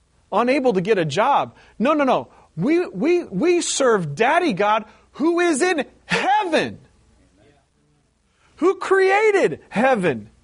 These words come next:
the heavens, the Milky Way,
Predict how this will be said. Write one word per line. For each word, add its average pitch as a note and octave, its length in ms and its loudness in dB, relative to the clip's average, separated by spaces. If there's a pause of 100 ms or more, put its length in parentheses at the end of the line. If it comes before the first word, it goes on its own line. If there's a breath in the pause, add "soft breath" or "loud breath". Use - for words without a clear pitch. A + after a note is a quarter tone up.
(500 soft breath)
the B3 160 2
heavens, G3+ 500 0
the B3 120 2
Milky C#4+ 460 0
Way, D3+ 420 -2